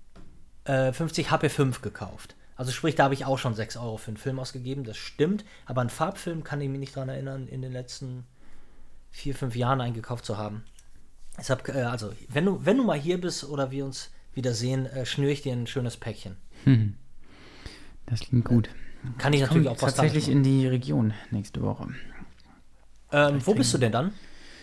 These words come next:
Speaker 1: dann?
Speaker 2: Äh, ich hab Projekte in Kiel und hab aber auch einen Termin noch mit dem Verlag in Hamburg. Bei denen ich für
Speaker 1: Darf
Speaker 2: so ein
Speaker 1: man
Speaker 2: Magazin ein paar Sachen machen soll. Ähm,
Speaker 1: Darf man fragen, welcher? Für Jahreszeiten?
Speaker 2: Äh,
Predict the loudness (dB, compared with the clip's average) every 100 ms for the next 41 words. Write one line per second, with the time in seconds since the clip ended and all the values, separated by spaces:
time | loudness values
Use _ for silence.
0 | -20 -20 -6 -2 0 0 -2 -4 2 2
1 | 4 4 4 2 4 6 4 2 -10 -12
2 | -16 -12 -4 0 2 0 -2 0 0 2
3 | 0 0 0 0 2 4 6 6 6 4
4 | 2 2 4 6 6 2 -4 -12 -4 -2
5 | 2 4 4 4 2 -2 -20 -20 -20 -20
6 | -20 -20 -20 -20 -10 0 0 4 4 8
7 | 8 6 2 6 8 8 6 2 4 4
8 | 4 2 4 2 2 -6 -16 -2 2 4
9 | 4 2 -2 -6 -4 -2 -2 -2 -2 -4
10 | -4 -6 -12 -18 -20 -20 -20 -20 -20 -14
11 | -8 -6 -6 -8 -10 -12 -20 -20 -20 -20
12 | -20 -20 -20 -20 -20 -20 -20 -14 6 10
13 | 12 10 6